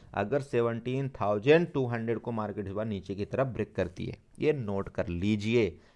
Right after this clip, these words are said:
ये नोट कर लीजिए गाइस, ठीक है। ये दो लेवल आप याद रखिए, और इस बार अगर सेवनटीन थाउजेंड को ब्रेक करती है मार्केट, तो आपका नीचे का वही एक सपोर्ट है, जो है सिक्सटीन थाउजेंड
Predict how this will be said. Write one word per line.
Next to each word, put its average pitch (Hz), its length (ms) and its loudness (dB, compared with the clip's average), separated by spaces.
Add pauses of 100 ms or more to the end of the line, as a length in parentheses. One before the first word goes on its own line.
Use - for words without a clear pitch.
ये 117 140 2
नोट 131 340 0
कर 120 200 -2
लीजिए 104 320 -2
गाइस, 90 360 -6 (520)
ठीक 117 160 -4
है। 90 180 -8 (840)
ये 190 140 12
दो 156 180 6
लेवल 131 320 4
आप 107 380 -2
याद 95 280 2
रखिए, 131 460 -2 (580)
और 139 400 6
इस 135 180 -6
बार 123 220 4
अगर 113 380 0
सेवनटीन 120 640 -2
थाउजेंड 117 600 -2 (380)
को 127 120 -2
ब्रेक - 360 -2
करती 147 300 6
है 143 80 4
मार्केट, 110 480 0
तो - 80 -12
आपका 101 360 -4
नीचे 98 420 -4
का 101 120 -6
वही 104 320 -4
एक 104 100 -6
सपोर्ट 98 440 -6
है, 107 280 -2
जो 98 260 -4
है 147 380 4 (360)
सिक्सटीन 131 520 -4
थाउजेंड 104 420 -2